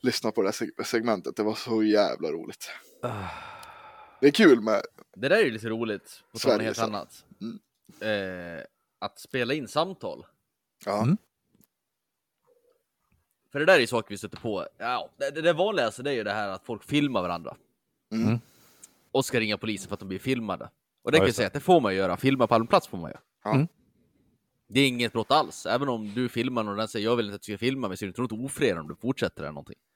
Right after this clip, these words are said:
Speaker 3: Du får filma på allmän plats. Däremot kan du välja att gå därifrån.
Speaker 1: Ja.
Speaker 3: Om den här personen fortsätter följa efter och grejer, ja, men då
Speaker 2: Då
Speaker 3: är det
Speaker 2: är det
Speaker 3: kanske
Speaker 2: en
Speaker 3: en
Speaker 2: annan
Speaker 3: annan
Speaker 2: sak.
Speaker 3: grej.
Speaker 1: Ja.
Speaker 3: Men filma på allmän plats får man ju.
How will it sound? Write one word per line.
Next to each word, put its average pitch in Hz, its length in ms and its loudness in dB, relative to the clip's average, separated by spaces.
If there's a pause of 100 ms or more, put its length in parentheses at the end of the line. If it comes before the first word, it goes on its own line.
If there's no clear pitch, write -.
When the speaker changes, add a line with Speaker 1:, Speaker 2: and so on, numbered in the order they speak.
(200)
Speaker 3:
Du - 80 -10
får 151 160 2
filma 113 280 -4
på 95 80 -4
allmän 92 160 -6
plats. - 300 -4
Däremot 127 220 -4
kan 131 100 -2
du 101 60 0
välja 101 240 0
att 92 60 -2
gå 90 80 -4
därifrån. 87 480 0 (500)
Speaker 1:
Ja. 101 160 -2
Speaker 3:
Om 117 100 -2
den 113 60 0
här 143 80 4
personen 120 320 -6
fortsätter - 360 -6
följa 98 200 6
efter 90 340 0
och 85 60 -10
grejer, 85 240 -6
ja, 92 100 -4
men 92 120 -6
då 170 180 6
Speaker 2:
Då 190 60 10
Speaker 3:
är 170 60 8
det 107 60 8
Speaker 2:
är - 20 8
det 95 60 6
Speaker 3:
kanske 90 140 0
Speaker 2:
en 87 40 -2
Speaker 3:
en - 20 -2
Speaker 2:
annan 95 100 -2
Speaker 3:
annan 95 80 -2
Speaker 2:
sak. 92 80 -6
Speaker 3:
grej. 92 140 0
Speaker 1:
Ja. 101 160 0 (540)
Speaker 3:
Men 120 220 4
filma 147 360 0
på - 80 -2
allmän 90 180 -2
plats 160 220 0
får - 100 -10
man 76 100 -12
ju. 60 80 -10